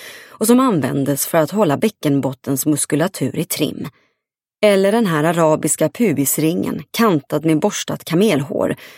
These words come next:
som stramade åt och gjorde mannens erektion hårdare, samtidigt som kamelhåren bidrog till ytterligare stimulans av kvinnans klitoris. När vi här i västerlandet som bäst höll på att smida kyskhetsbälten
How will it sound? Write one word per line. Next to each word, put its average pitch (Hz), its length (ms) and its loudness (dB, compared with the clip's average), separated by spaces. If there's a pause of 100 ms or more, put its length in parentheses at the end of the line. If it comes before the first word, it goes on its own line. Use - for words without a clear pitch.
(120)
som 196 240 2
stramade 190 560 2
åt 139 340 -4
och 170 160 0
gjorde 180 360 2
mannens 139 520 0
erektion 151 580 -4
hårdare, 202 460 -2 (640)
samtidigt 165 560 0
som 151 200 0
kamelhåren 156 800 2
bidrog 139 420 -2
till 151 220 -2
ytterligare 214 680 2
stimulans 196 680 0
av 143 160 -4
kvinnans 151 500 -2
klitoris. - 640 -4 (1080)
När 240 120 6
vi 277 180 2
här 170 340 0
i 175 60 2
västerlandet 139 920 -2
som 220 220 2
bäst 147 300 -2
höll 175 140 -4
på - 180 -4
att - 140 -4
smida 190 420 0
kyskhetsbälten - 1080 -2